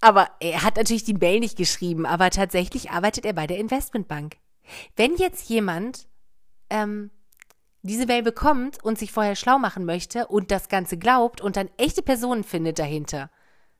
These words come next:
die wirklich diese Jobs haben. Gut, hat das derjenige, der die Mail geschickt hat, doch nicht besonders schlau gemacht, aber, hm, wenn man nicht drüber nachdenkt, könnte man drauf reinfallen.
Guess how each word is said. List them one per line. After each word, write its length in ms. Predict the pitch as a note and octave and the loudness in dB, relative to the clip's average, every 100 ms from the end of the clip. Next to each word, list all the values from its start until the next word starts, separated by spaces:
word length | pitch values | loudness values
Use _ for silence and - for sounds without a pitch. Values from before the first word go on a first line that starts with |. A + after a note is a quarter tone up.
| _ _ _ - | _ _ _ -6
die 160 | F#3 | 0
wirklich 260 | C4+ E4+ C#4+ | 2 0 -2
diese 220 | C#4 A#3 | -6 -2
Jobs 340 | - G3+ - E3 | 2 2 0 -6
haben. 300 | D3 C#3+ C#3+ _ - - - - - | -6 -8 -14 _ -20 -20 -20 -18 -8
Gut, 280 | F#3 F#3+ - | -2 -2 -2
hat 140 | E3 | -4
das 80 | F3+ | -4
derjenige, 400 | - F3+ F#3+ E3+ | -4 -2 -2 -2
der 100 | E3+ | -2
die 100 | E3 | -2
Mail 180 | D#3 E3 | -2 -2
geschickt 300 | F#3+ - F3 | -2 -2 -2
hat, 140 | F3 | -2
doch 100 | F3 | -2
nicht 160 | G#3 - | -4 -8
besonders 340 | D3 D3+ D3+ | -6 -4 -2
schlau 220 | - D3+ D3 | -2 -2 -2
gemacht, 480 | D3+ D#3+ G#3 - - | 0 -2 -2 -8 -2
aber, 340 | F3 E3+ E3+ - - | 0 2 0 -2 -12
hm, 320 | C4 D4 D4 C4 | -10 -8 -4 -2
wenn 120 | B3 | 0
man 100 | A#3 | -2
nicht 140 | A3 | -4
drüber 140 | A3+ G#3+ | -2 0
nachdenkt, 600 | A3 A3+ A#3 A3+ A3+ - - - - - - _ _ _ _ _ _ - | 0 0 -2 -2 -6 -14 -20 -20 -20 -20 -20 _ _ _ _ _ _ -4
könnte 240 | A#3+ A#3+ | -2 0
man 140 | G#3+ | -2
drauf 220 | G3 F#3 - | -4 -8 -4
reinfallen. 580 | E3+ D#3 - C3 C#3 | -4 -4 -10 -12 -16